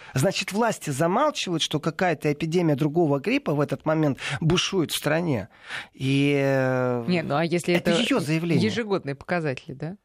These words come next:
Speaker 1: Э, и это серьёзный разговор, на самом деле. Это серьёзный разговор, сколько людей умирает от чего, сколько и почему.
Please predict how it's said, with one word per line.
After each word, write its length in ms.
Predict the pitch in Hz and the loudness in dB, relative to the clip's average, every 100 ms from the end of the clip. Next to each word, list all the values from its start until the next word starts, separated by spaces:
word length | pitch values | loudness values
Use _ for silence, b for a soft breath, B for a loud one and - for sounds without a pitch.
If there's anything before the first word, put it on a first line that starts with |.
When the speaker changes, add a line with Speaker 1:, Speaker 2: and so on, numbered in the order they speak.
| b b b b b b b b b b b - - | b b b b b b b b b b b -10 0
Speaker 1:
Э, 180 | 151 | 2
и 680 | 147 139 139 147 139 131 151 | 2 0 -4 -8 -10 -8 -4
это 140 | 180 185 | -2 0
серьёзный 440 | - 247 254 156 | 0 0 0 0
разговор, 460 | 165 151 202 208 139 | -2 0 0 0 0
на 100 | 127 | -2
самом 320 | - 143 147 | 0 0 0
деле. 220 | 143 113 | 0 -2
Это 140 | 139 175 | 0 -2
серьёзный 680 | - 208 185 208 240 202 208 | 0 0 0 0 2 2 0
разговор, 480 | 185 147 190 196 143 | 0 0 2 2 0
сколько 340 | - 160 - | 0 -2 0
людей 280 | 160 165 180 | 0 2 4
умирает 460 | 147 156 160 131 | 6 6 4 2
от 100 | 131 | -4
чего, 540 | - - 143 208 233 165 - | -2 -2 0 0 0 -2 -8
сколько 880 | - - 160 139 - 135 131 123 113 | -10 0 0 0 0 0 0 -2 -2
и 80 | 151 | -4
почему. 840 | - 160 - 160 170 233 226 190 | 0 0 0 0 0 2 2 0